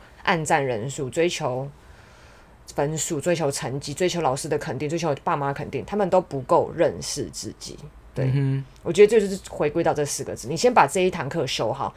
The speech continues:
Speaker 1: 你其他课就会修得好。就是E Q啊，或者是那些软实力的，都会修得好了。
Speaker 2: 嗯哼，这个好像有一个古人有讲一句话，叫什么？
Speaker 1: “知己知彼，百战百胜。”
Speaker 2: 不是，不是，另一句话，就是你应该要去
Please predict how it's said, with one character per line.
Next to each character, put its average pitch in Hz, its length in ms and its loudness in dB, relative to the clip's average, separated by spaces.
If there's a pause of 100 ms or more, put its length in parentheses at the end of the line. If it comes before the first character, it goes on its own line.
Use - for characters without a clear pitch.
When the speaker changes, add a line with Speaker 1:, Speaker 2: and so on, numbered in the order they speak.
(140)
Speaker 1:
你 165 80 -10
其 160 140 -6
他 175 160 4
课 185 180 2
就 156 160 -2
会 160 100 2
修 135 220 -2
得 117 120 -2
好。 - 200 -12
就 202 100 -2
是 226 120 4 (340)
E 202 140 0
Q 190 260 0
啊， 170 140 4
或 180 100 0
者 160 100 0
是 165 140 -4
那 170 100 0
些 160 140 -2
软 135 240 0
实 131 220 -4
力 131 140 -4
的， 92 100 -6
都 131 140 -2
会 156 120 -2
修 135 240 -4
得 - 100 -6
好 - 280 -10
了。 - 80 -14 (260)
Speaker 2:
嗯 135 180 0
哼， 135 300 0 (260)
这 - 120 -4
个 220 100 4
好 135 160 2
像 160 80 2
有 147 120 4
一 135 40 4
个 147 120 -8
古 107 320 0
人 104 220 2
有 120 160 4
讲 107 240 0
一 107 60 2
句 135 180 -2
话， 123 240 0
叫 131 200 0
什 107 120 -2
么？ 98 140 0 (240)
Speaker 1:
“知 254 260 -2
己 175 280 -2
知 185 240 -2
彼， 156 240 -2 (440)
百 95 280 2
战 190 320 4
百 85 180 -4
胜。” 139 320 2
Speaker 2:
不 151 80 0
是， 165 160 2
不 123 100 0
是， 131 140 -4
另 147 380 6
一 139 40 2
句 147 200 0
话， 123 280 2 (300)
就 202 100 8
是 214 140 8
你 143 160 6
应 156 80 2
该 160 160 6
要 165 160 8
去 160 260 0